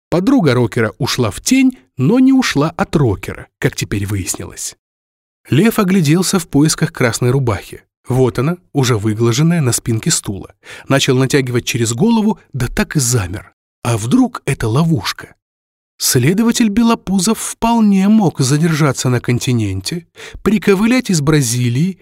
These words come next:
по мерцающему следу из фотографий с самым популярным в интернете хэштегом, устроить засаду за кулисами и повяжет, не дав дослушать до конца песню о нервном срыве.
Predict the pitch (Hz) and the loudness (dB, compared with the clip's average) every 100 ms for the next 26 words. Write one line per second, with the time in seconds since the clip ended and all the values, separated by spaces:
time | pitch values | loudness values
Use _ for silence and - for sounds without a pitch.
0 | _ - 156 160 156 156 151 147 - 143 | _ 0 2 2 0 -2 0 -2 0 0
1 | 139 - 139 135 135 151 - 131 131 127 | 0 0 0 -2 -4 -6 -6 -4 -4 0
2 | 127 120 - 123 - - 139 120 117 117 | 0 0 -2 -4 -2 -2 -2 -2 -2 -4
3 | 120 127 123 110 120 110 123 120 117 117 | -2 0 0 0 -2 0 -2 0 0 0
4 | 101 - - - - 110 104 107 85 _ | -2 -6 -4 -4 -2 -4 -4 -8 -12 _
5 | _ - 175 - 262 269 175 127 143 - | _ -2 0 0 2 2 2 2 0 0
6 | 120 113 127 160 165 170 170 - 170 185 | 0 0 0 -2 0 0 0 -2 -4 -4
7 | - _ 185 180 269 190 156 170 180 - | -10 _ -4 0 2 2 0 -2 -8 -20
8 | _ - 175 175 165 139 156 - 165 147 | _ 2 2 4 2 2 0 0 -2 -2
9 | 135 135 135 131 180 - - 131 - 131 | -2 -2 -2 -2 -4 -2 0 0 0 -4
10 | 131 127 123 117 123 123 - 123 110 101 | -2 0 0 0 -2 -2 -2 0 -2 -4